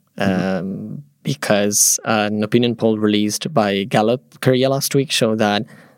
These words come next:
Speaker 2: a majority of the public still opposes the release, with the number against as high as seventy-five percent. And the same poll found that around six out of ten people are said to have been refraining from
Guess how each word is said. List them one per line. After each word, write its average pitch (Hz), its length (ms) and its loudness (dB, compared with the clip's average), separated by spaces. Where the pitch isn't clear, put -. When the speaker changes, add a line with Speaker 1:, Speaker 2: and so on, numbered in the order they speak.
Speaker 2:
a 123 60 2
majority 113 300 2
of 110 80 0
the 117 60 -8
public 101 340 0
still - 360 -2
opposes 107 400 0
the 101 100 0
release, 87 480 -6
with 107 240 0
the 107 80 2
number 98 600 0
against - 580 -2
as 107 140 -2
high 101 180 0
as 95 140 -4
seventy-five - 440 -4
percent. - 400 -10
And 104 500 -2
the - 80 -8
same 120 180 2
poll 117 380 0
found 110 280 0
that 104 140 0
around 104 380 -2
six - 500 -2
out 135 140 0
of 135 80 -2
ten 135 180 2
people 139 340 0
are 120 140 0
said 107 220 -4
to - 80 -8
have 101 160 -4
been 101 180 0
refraining 95 600 -2
from 101 300 -4